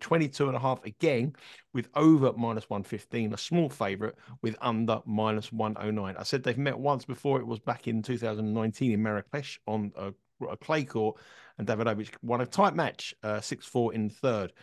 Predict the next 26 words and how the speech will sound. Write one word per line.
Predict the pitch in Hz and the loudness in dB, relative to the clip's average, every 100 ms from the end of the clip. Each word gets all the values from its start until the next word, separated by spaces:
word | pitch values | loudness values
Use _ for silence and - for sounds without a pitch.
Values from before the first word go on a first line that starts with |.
| - - - | -20 -18 0
There | 143 | 4
has | 156 165 | 4 6
been | 170 165 | 6 6
money | 151 139 | 4 2
for | 135 | 0
the | |
Spaniard | 123 139 139 170 - - | -2 0 0 -2 -6 -2
in | 123 | 0
the | 120 | 2
last | 123 117 - - - - | 0 -2 -8 -16 -12 -4
hour | 123 117 | 0 0
or | |
so | - 127 | 0 -2
since | 135 120 | -2 -4
the | 120 | -2
lines | 120 113 107 | 0 2 -2
come | - 113 117 | -2 -2 -2
out. | 135 - - | -4 -8 -8
Uh, | 113 | -6
he's | 110 107 - | -4 -6 -6
now | 110 | -8
down | 107 104 | -6 -8
to | 98 | -4
minus | 110 104 104 | -2 -2 -2
one | 107 101 | -4 -4
forty-eight. | 117 110 110 135 135 | -4 -2 -2 -4 -8